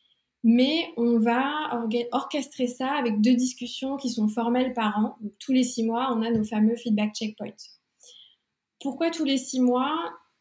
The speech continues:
La cadence en start-up, en scale-up, bah, les choses, elles peuvent quand même bouger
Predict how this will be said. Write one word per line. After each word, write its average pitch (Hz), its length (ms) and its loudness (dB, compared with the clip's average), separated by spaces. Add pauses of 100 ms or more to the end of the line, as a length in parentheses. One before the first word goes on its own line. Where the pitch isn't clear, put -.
(180)
La 233 280 0
cadence 247 480 0
en 254 80 2
start-up, 254 760 -2
en 240 100 0
scale-up, 233 560 0 (140)
bah, 220 180 4
les 226 100 2
choses, 247 180 -2
elles 240 180 2
peuvent 220 240 -4
quand 226 80 -4
même 220 180 2
bouger 220 500 2